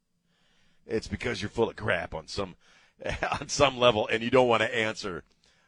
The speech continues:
a simple yes or a no, which she obviously did not. So, does that mean she's a gun grabber? Well, it may be.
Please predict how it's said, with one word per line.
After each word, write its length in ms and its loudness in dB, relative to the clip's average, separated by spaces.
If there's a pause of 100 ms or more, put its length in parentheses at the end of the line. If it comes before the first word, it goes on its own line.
a 80 -2
simple 340 -2
yes 260 -2
or 140 -4
a 20 -10
no, 300 -8
which 160 -6
she 160 -4
obviously 500 -2
did 160 -10
not. 280 -14 (2250)
So, 300 2
does 120 -4
that 160 4
mean 200 -2
she's 260 -4
a 40 -12
gun 280 6
grabber? 480 6
Well, 180 -2
it 180 -4
may 200 2
be. 320 -2